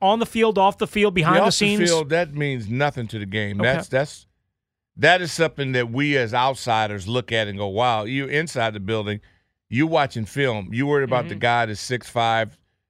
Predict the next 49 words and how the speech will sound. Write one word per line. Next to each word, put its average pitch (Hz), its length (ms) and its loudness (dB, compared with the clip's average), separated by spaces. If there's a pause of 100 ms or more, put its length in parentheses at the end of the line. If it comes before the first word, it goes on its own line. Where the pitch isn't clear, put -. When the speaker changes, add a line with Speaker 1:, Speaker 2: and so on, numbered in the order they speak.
(480)
Speaker 2:
two 139 180 -2
twenty, 123 320 -6
three 131 220 -6
twenty-five 110 720 -2
that 104 120 -8
you 120 60 -4
gotta 104 220 -2
deal 101 220 -4
with. 107 120 -8
You 156 80 -4
don't 113 160 -6
give 104 120 -8
a 101 40 -10
damn 104 400 -2 (360)
what 113 160 -6
the 113 120 -8
owner, 120 420 -2
the 101 100 -8
G 113 280 -2
M, 113 240 -2
none 180 160 2
of 139 80 -4
that 110 160 -2
stuff 101 260 -4
phases 92 460 -8
you 90 120 -8
as 95 120 -10
a 92 40 -16
player." - 380 -16 (560)
Speaker 1:
All 180 60 6
right, 165 60 6
let's 202 200 2
do 269 180 4
a 240 80 4
trending 240 480 2
alert 226 320 2
right 214 220 2
here, 214 180 0
right 208 240 0
now, 196 200 2
and 190 80 0
then 190 100 2
we'll 185 100 0
get 180 200 0
to 190 100 -6
your 170 100 0
calls, 170 340 2
we 170 120 -2
promise. 156 420 -2